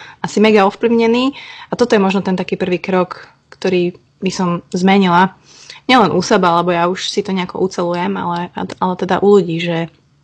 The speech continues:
že nežiť si to, čo si žijú ostatní a nie to, tie vízie, ktoré si žijú ostatní, sú vízie pre teba.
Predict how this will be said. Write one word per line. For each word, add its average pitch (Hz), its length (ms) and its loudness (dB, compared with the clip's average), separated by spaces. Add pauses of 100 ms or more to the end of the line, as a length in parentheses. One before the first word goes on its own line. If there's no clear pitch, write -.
(380)
že 190 240 0
nežiť 220 420 6
si - 260 -6
to, 202 320 0
čo - 220 -12
si 196 160 -2
žijú 196 220 2
ostatní 196 580 -2
a 202 120 -4
nie 190 260 2
to, 202 260 0 (420)
tie 220 240 4
vízie, 202 360 2
ktoré 190 260 -6
si 190 140 -6
žijú 185 180 -2
ostatní, 185 440 -4
sú 190 160 -2
vízie 185 320 0
pre 185 240 -2
teba. 170 360 -2